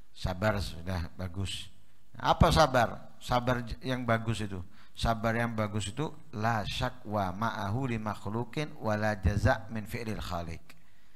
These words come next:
Sabar yang bagus itu adalah tidak mengeluh kepada makhluk dan tidak protes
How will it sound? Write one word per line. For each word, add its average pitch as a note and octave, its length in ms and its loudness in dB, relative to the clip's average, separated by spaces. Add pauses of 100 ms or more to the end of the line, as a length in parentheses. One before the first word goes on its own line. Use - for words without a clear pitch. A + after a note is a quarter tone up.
(320)
Sabar A#2 560 2
yang A#2 200 0
bagus G#2 360 0
itu G#2+ 200 -6
adalah C3+ 440 0
tidak A#2+ 480 0
mengeluh A#2+ 560 -2 (800)
kepada A#2 520 2
makhluk G#2 520 0 (720)
dan C3 320 4
tidak A#2 400 4 (1600)
protes A#2+ 880 2